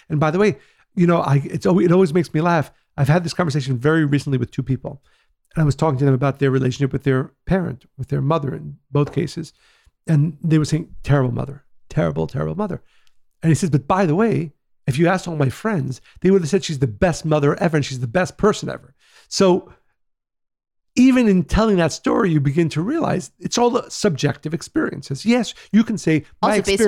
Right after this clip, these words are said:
Speaker 2: your
Speaker 1: experience"
Speaker 2: past experiences, right? The person that loves the mother that the son doesn't love his own mother,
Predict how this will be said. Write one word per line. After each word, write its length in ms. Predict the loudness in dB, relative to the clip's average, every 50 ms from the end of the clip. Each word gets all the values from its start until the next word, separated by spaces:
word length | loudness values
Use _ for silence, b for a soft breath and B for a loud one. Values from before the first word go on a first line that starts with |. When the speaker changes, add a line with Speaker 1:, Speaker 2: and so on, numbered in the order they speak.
| 2 2
Speaker 2:
your 100 | 0 -2
Speaker 1:
experience" 60 | -2 -2
Speaker 2:
past 400 | -2 0 -2 -4 -4 -8 -12 -16
experiences, 840 | -18 -16 -12 -10 -10 -10 -10 -12 -16 -20 -20 _ _ _ -20 -18 -10 -4
right? 220 | -2 -2 -2 -4
The 60 | -4
person 300 | -2 -2 -2 -2 -2 -4
that 160 | -6 -6 -2
loves 280 | -2 -2 -2 -4 -6 -12 -12
the 80 | -8
mother 340 | -4 -2 -2 -2 -2 -4 -6
that 200 | -8 -10 -12 -10
the 100 | -10 -10 -8
son 300 | -4 -4 -4 -4 -4 -8
doesn't 200 | -10 -10 -8 -4
love 160 | -2 -2 -2
his 120 | -4 -6
own 160 | -6 -6 -2
mother, 340 | 0 0 0 0 0 -2 -4